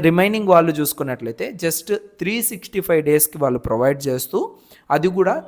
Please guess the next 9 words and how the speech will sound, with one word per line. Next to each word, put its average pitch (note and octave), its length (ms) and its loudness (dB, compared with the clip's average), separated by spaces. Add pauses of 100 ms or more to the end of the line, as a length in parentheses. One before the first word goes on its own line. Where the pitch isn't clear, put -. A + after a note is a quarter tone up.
(100)
త్రీ E3+ 140 -4 (160)
థౌజండ్ F3 500 0
ఫైవ్ D3 240 2
హండ్రెడ్ D3+ 280 -4
అండ్ C#3+ 180 -8
నైంటీ B2 300 -8
నైన్ D3 200 -6
రూపీస్ D3 360 -6 (640)
ఒక C#3 140 -4